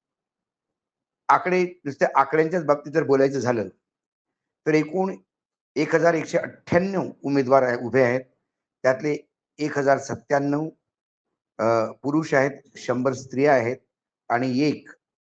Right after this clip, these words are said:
किन्नर आहे, थर्ड जेंडर. एकवीस प्रतिशत लोक अशी आहेत, उमेदवार, म्हणजे जवळजवळ दोनशे पन्नास, यांच्यावर क्रिमिनल केसेस आहेत.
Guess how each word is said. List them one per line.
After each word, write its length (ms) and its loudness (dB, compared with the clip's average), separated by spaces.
किन्नर 280 0
आहे, 260 -8
थर्ड 200 0
जेंडर. 300 -10
एकवीस 460 -2
प्रतिशत 420 -6
लोक 240 0
अशी 240 0
आहेत, 200 0
उमेदवार, 420 -2
म्हणजे 140 -6
जवळजवळ 240 2
दोनशे 220 -2
पन्नास, 520 -2
यांच्यावर 500 0
क्रिमिनल 520 0
केसेस 400 -6
आहेत. 360 -16